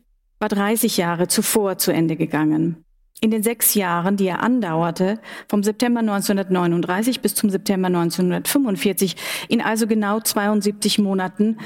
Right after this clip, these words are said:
waren weltweit sechsundsechzig Millionen Menschen ums Leben gekommen.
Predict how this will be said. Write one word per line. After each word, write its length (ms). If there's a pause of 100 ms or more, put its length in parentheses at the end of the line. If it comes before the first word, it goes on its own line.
(180)
waren 300
weltweit 580
sechsundsechzig 800
Millionen 420
Menschen 320
ums 220
Leben 220
gekommen. 720